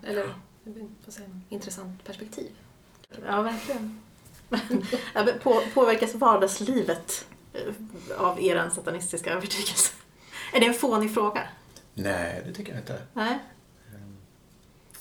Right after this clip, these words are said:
Speaker 2: Jag tycker att det är ett stöd i det här med självförbättringen.
Speaker 4: Mm.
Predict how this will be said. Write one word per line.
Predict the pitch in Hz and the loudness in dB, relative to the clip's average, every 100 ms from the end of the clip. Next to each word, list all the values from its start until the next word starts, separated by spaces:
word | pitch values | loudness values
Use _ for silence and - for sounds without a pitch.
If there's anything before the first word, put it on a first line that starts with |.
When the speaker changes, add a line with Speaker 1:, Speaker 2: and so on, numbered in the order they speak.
| - - - - - - - - - - - - - | -20 -20 -20 -20 -20 -20 -20 -20 -20 -20 -14 -12 -4
Speaker 2:
Jag | 170 156 | 0 2
tycker | 254 254 | 4 4
att | 185 - | 2 0
det | 156 - 151 | -8 -8 -6
är | 151 | -6
ett | 139 - - _ | -8 -14 -20 _
stöd | - - - - 226 262 220 - - | -10 -6 -6 0 4 4 4 0 -6
i | |
det | - | -8
här | 147 120 | -8 -8
med | 143 | -10
självförbättringen. | - - - 165 147 - - - - - - - - 214 202 165 202 226 220 | -12 -12 -4 -2 -2 -10 -14 -12 -8 -10 -12 -20 -8 -4 -2 -2 -2 -2 -2
Speaker 4:
Mm. | 208 | -6